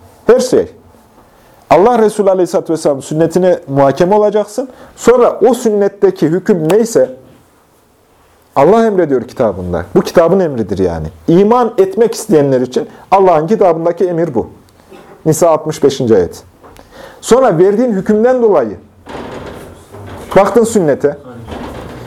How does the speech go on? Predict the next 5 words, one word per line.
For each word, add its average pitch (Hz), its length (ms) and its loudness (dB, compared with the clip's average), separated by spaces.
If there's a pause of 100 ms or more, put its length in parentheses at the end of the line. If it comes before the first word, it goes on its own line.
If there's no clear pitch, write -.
(520)
Allah 208 340 4
Resulü 196 380 -2
bir 196 40 -4
şeye 196 220 2
hükmetmiş, 160 760 -4